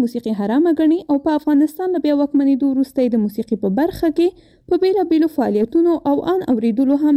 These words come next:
بندیزونه لګولي دي، چې له امله یې ډېر شمېر افغان سندرغاړي او موسیقي غږونکي له افغانستانه ووتل او د ګاونډیو هیوادونو په ګډون نورو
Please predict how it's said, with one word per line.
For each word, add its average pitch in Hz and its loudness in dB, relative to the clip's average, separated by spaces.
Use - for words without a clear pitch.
بندیزونه 262 0
لګولي 208 -2
دي، 240 2
چې - 0
له 349 0
امله 370 0
یې 349 2
ډېر 262 0
شمېر 233 0
افغان 214 -2
سندرغاړي 220 0
او 330 4
موسیقي 311 -2
غږونکي 285 0
له 196 -6
افغانستانه 208 -2
ووتل 349 2
او 330 2
د 339 0
ګاونډیو 330 2
هیوادونو 311 2
په 277 -2
ګډون 226 2
نورو 226 0